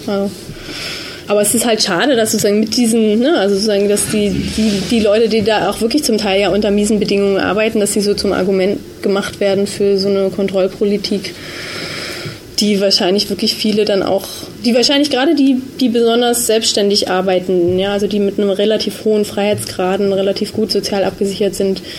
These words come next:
das sind wahrscheinlich die, die sich am wenigsten anmelden werden, ne? Während die, die irgendwie unter großen Zwängen ste-, stehen, die werden genau wie die Lampedusa-Flüchtlinge alle irgendwie diesen Wahnsinnsbürokratiewahn des Arbeitsamts mitmachen und der Ausländerbehörde irgendwie so, ähm,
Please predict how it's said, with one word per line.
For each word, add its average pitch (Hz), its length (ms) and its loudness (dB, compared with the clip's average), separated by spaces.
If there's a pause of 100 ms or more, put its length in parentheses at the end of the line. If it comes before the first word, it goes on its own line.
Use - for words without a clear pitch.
(340)
das 202 140 -2
sind 220 100 2
wahrscheinlich 202 380 2
die, 220 100 2
die 202 140 2
sich 202 180 2
am 196 80 2
wenigsten 226 320 2
anmelden 180 540 0
werden, 170 320 0
ne? 247 180 2
Während 190 320 0
die, 196 120 0
die 202 200 0
irgendwie 196 320 2
unter 196 200 2
großen 196 320 0
Zwängen 214 280 0
ste-, 220 460 0
stehen, 214 240 2
die 202 140 0
werden 202 220 2
genau 202 360 2
wie 214 60 -2
die 202 120 0
Lampedusa-Flüchtlinge 208 1080 0
alle 202 180 2
irgendwie 202 280 2
diesen 202 260 2
Wahnsinnsbürokratiewahn 202 2000 0
des 202 140 0
Arbeitsamts 208 580 0
mitmachen 208 500 0 (360)
und 208 80 2
der 208 180 2
Ausländerbehörde 202 760 2
irgendwie 202 400 2
so, 208 240 2 (640)
ähm, 196 420 2